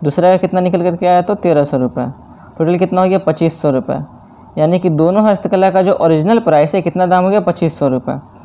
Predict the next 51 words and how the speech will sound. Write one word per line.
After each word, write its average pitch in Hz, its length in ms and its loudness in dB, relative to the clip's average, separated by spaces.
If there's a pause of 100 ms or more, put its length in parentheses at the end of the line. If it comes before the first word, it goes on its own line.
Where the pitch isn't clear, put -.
(380)
और 170 100 0
उसको 240 460 0
जो 240 120 4
है 233 140 6
बिक्री 180 340 0
किया 175 220 2
जा 156 140 4
रहा 156 160 2
है 175 80 0
कितना 156 360 -2
में, 202 240 0 (560)
तो 156 60 0
यहाँ 156 200 2
से 175 140 -4
निकल 165 260 0
जाएगा 160 280 2
कुल 196 260 0
विक्रय 165 360 0
मूल्य। 151 300 -2
तो 175 160 -4
कुल 175 200 -2
विक्रय 175 200 0
मूल्य 175 180 0
कितना - 240 -4
हो 170 60 2
जाएगा 170 220 2
हमारा, 175 340 2 (1080)
बारह 139 380 2
सौ 147 160 -2
अड़तालीस 147 640 0 (480)
प्लस - 240 0
बारह 156 240 2
सौ 160 100 -2
अड़तालीस, 135 280 -2
क्योंकि 156 180 -2
दोनों 147 260 0
का 175 80 0
दाम 170 220 0
same 156 260 -2
रखा 131 260 -2
है, 120 160 -4
तो 151 100 -12
क्या 160 140 0
हो 156 40 2
जाएगा 160 160 2
यहाँ 160 180 0
पे, 180 100 -2
चौबीस 151 380 0
सौ 190 100 0
छियानवे 143 500 0
रुपये। 123 320 -4